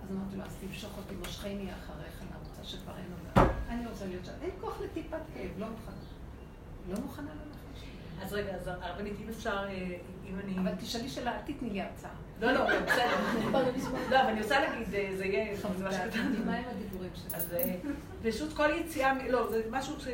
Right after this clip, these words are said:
Speaker 2: כמו במילים של הרבנית וזה, אבל משהו שכל יציאה, כל כעס, אה, סערת רגשות,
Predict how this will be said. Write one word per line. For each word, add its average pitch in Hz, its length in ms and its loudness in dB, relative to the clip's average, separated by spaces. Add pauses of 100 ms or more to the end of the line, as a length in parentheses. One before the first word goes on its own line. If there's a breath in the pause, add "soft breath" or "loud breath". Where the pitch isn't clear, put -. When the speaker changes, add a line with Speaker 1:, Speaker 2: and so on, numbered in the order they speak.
Speaker 2:
כמו 226 280 0
במילים 233 420 0
של 220 300 0
הרבנית 214 500 0
וזה, 254 140 0
אבל 226 180 2
משהו 240 320 0
שכל 226 640 0
יציאה, 285 480 2
כל 285 160 2 (140)
כעס, 226 580 4
אה, 214 120 0
סערת 220 500 4
רגשות, 214 280 -2